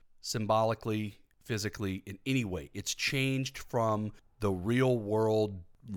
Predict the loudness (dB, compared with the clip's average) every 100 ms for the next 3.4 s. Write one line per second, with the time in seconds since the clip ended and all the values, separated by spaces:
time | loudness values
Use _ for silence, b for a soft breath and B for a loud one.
0 | -4 2 4 4 2 0 -4 -8 -10 -12
1 | -14 B B -12 -4 -2 0 -2 -4 -4
2 | -4 -4 -4 -2 0 0 0 -2 -2 -2
3 | -2 -2 -4 -6